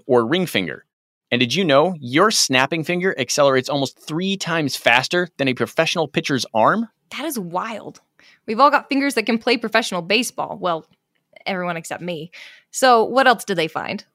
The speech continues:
Speaker 1: They took what they knew about lamsa machines and applied it to the footage.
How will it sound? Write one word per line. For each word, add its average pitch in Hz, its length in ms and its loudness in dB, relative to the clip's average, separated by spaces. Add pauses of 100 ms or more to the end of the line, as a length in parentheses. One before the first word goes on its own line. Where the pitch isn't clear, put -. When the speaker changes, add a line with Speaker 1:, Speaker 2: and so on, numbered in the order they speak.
(460)
Speaker 1:
They 135 120 4
took 233 260 -2
what 269 140 4
they 180 80 0
knew 156 160 0
about 120 260 6
lamsa 113 380 2
machines 98 400 -2
and 117 120 -2
applied 143 440 2
it - 200 -2
to 127 160 0
the 117 80 0
footage. 107 480 -2